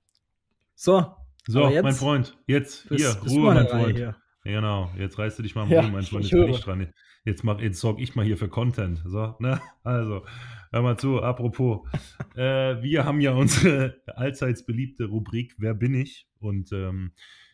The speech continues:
Speaker 2: ich hab mir heute, äh, tatsächlich, oder für heute, mich natürlich, wie du das von mir gewohnt bist, professionell vorbereitet, wie sonst auch. Äh,
Speaker 1: Mhm.
Speaker 2: aber heute noch zusätzlich mir ein bisschen Unterstützung geholt von meinen, äh,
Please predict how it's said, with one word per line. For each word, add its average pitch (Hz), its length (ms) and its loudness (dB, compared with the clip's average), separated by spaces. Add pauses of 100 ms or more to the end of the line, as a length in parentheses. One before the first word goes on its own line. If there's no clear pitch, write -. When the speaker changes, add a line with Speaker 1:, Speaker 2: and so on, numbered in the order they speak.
(100)
Speaker 2:
ich - 140 -14
hab 113 140 -8
mir 113 200 0
heute, 113 540 -2
äh, 104 100 -6
tatsächlich, 113 680 -10
oder 92 160 -6
für 123 300 -6
heute, 110 440 -4
mich 98 300 -10
natürlich, 95 460 -10 (400)
wie 95 160 -8
du 98 80 -8
das 98 120 -6
von 104 120 -8
mir 104 100 -4
gewohnt 113 300 -4
bist, 117 180 -6
professionell 120 460 -4
vorbereitet, 131 720 -6
wie 120 120 -6
sonst 117 260 -6
auch. 135 500 -8
Äh, 131 260 -6
Speaker 1:
Mhm. 165 140 2
Speaker 2:
aber 165 560 2 (500)
heute 180 360 0
noch 180 220 -4
zusätzlich 170 720 -6
mir 143 260 -2
ein 135 100 -4
bisschen 156 320 -6
Unterstützung 131 480 -4
geholt 117 260 0
von 117 180 -6
meinen, 110 380 -4
äh, 104 240 -8